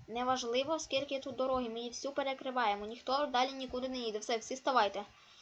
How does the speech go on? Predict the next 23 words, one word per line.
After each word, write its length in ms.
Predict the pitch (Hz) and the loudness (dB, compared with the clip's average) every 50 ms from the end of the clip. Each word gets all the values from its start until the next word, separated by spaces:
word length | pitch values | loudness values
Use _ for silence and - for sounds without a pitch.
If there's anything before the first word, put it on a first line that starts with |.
| - - - _ _ | -20 -20 -20 _ _
Всі 120 | - 302 294 | -4 -2 2
ставайте, 360 | - 302 311 320 330 330 311 | 8 8 10 10 10 8 6
ніхто 300 | 302 294 - 294 277 - - - - _ _ _ _ _ _ _ - - _ _ _ _ _ - | 4 4 2 2 2 2 -2 -8 -20 _ _ _ _ _ _ _ -20 -20 _ _ _ _ _ -10
нікуди 400 | 254 262 262 254 277 294 285 269 | -8 -8 -6 0 0 2 2 2
вже 180 | 247 254 262 | 2 2 0
не 100 | 269 277 | 0 0
їде. 300 | 262 233 220 208 - - 208 - - - - - - _ _ - - - - - _ - | -2 -2 -2 0 -2 -2 -6 -6 -16 -20 -20 -20 -20 _ _ -20 -20 -20 -20 -20 _ -14
Все, 480 | - - - 285 302 294 277 247 226 220 | -10 -4 0 2 4 4 6 4 4 2
відправка 480 | 240 240 240 - 269 302 330 320 311 | 0 -6 0 4 4 6 6 6 2
закінчилась, 580 | 294 294 294 - 247 226 233 - - 226 220 233 | 2 2 0 -2 -6 -6 -6 -6 -6 -6 -4 -4
давайте. 360 | - 240 247 220 208 - 214 - - _ _ _ _ - - - - - _ _ _ | -2 0 0 0 -2 -4 -8 -10 -12 _ _ _ _ -20 -20 -20 -20 -20 _ _ _
Всім 260 | - - 285 302 285 - - - - | -8 -2 -2 -2 -2 -2 -6 -12 -10
зупиночка. 680 | 226 233 262 254 294 311 311 294 294 - - 285 285 277 - - - - _ _ _ _ _ _ _ _ _ - _ _ _ _ - _ - - _ _ _ _ - - - | -6 -4 2 6 6 6 6 4 -2 -2 0 -2 -2 -2 -4 -14 -20 -20 _ _ _ _ _ _ _ _ _ -20 _ _ _ _ -20 _ -20 -20 _ _ _ _ -20 -10 -4
Е, 200 | - 220 226 233 | 2 4 4 4
на 120 | 233 247 254 | 4 2 -2
цьому 320 | 247 - 285 285 285 269 | 0 2 2 2 2 0
вашій 300 | 247 254 254 262 - 262 | 2 2 2 2 0 -6
поїздці, 680 | 254 - 254 240 247 277 277 - - - 254 247 240 | -4 -4 -4 -4 -4 -6 -8 -10 -10 -6 -4 -4 -4
ну... 340 | 233 233 240 240 220 196 - 175 - - _ _ _ _ - - - _ _ _ _ - | -4 -6 -8 -6 -6 -6 -8 -10 -16 -20 _ _ _ _ -20 -20 -20 _ _ _ _ -12
напевно, 420 | 214 226 233 254 254 262 262 254 | -10 -8 -2 0 0 0 0 -4
вже 140 | 247 254 247 | -6 -6 -6
буде 160 | 240 240 247 | -8 -6 -8
кінець. 420 | 240 - 233 226 208 208 - - | -8 -8 -8 -8 -8 -10 -10 -14